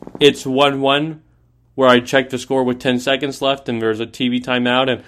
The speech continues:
I thought it was one one going in the second intermission. I check it again, and it's not. It's two one.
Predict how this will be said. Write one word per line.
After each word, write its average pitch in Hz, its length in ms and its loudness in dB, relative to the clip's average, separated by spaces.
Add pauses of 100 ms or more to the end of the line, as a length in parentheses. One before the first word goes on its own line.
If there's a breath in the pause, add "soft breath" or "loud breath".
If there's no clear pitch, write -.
(280 soft breath)
I 117 160 0
thought 127 240 2
it 123 60 2
was 123 360 2 (540)
one 127 260 4
one 127 160 2
going 127 220 0
in 123 60 2
the 120 60 -2
second 127 280 -2
intermission. 127 360 -4
I 120 60 0
check 123 300 -2
it 123 40 -2
again, 127 220 0
and 123 120 0
it's 120 180 -4
not. 170 320 -2 (180)
It's 147 220 -2
two 185 240 4
one. 185 500 0